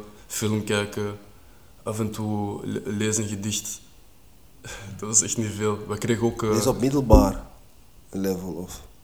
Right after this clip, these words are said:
Speaker 1: Nee, dit was lagere school,
Speaker 2: Oké.
Speaker 1: maar, ehm, ja, die eerste drie jaar was katholieke school,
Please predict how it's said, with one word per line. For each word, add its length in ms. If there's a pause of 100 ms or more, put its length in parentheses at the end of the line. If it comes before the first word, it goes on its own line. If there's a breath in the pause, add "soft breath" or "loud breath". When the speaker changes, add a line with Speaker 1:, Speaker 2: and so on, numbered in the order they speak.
Speaker 1:
Nee, 460
dit 180
was 180
lagere 360
school, 400
Speaker 2:
Oké. 260
Speaker 1:
maar, 180
ehm, 200 (1300)
ja, 300
die 280
eerste 280
drie 180
jaar 180
was 180
katholieke 480
school, 280